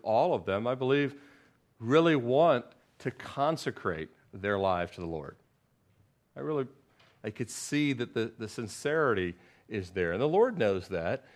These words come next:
And my prayer is that it's every single man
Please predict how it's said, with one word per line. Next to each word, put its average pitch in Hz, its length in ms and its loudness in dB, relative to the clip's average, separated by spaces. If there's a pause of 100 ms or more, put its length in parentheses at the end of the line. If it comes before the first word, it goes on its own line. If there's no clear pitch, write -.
(180)
And 123 420 4
my 113 220 2
prayer 147 280 4
is 135 120 2
that 139 100 4
it's 113 140 0
every 117 320 2
single 117 400 -2
man 107 420 0